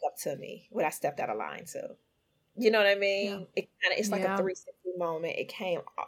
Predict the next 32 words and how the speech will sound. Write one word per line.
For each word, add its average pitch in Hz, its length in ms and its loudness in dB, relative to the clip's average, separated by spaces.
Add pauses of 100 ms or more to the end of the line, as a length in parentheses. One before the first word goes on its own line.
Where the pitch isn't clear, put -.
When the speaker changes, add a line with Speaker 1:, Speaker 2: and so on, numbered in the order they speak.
(100)
Speaker 1:
back 175 340 0
around 160 400 -4
to - 160 -4
me 156 160 -8
when 156 140 -4
I 160 100 2
was 160 240 -6
ready 170 440 4
and 165 120 -4
open 165 280 0
to 170 120 -6
receive 156 460 -10
it. 120 200 -4 (520)
And 208 200 6
so 202 320 8
I - 160 10
came 214 280 4
Speaker 2:
Yes. 240 100 -6
Speaker 1:
back 269 240 -6
home, 196 600 4 (100)
and 175 580 4 (1160)
I 214 40 -4
was 285 120 2
like, 262 100 6
"Okay, 311 340 8
I'm 262 120 4
back. 262 360 8
Now 240 360 2
what?" 208 380 6
<laughs> - 200 12
You 440 140 12
know? 247 380 6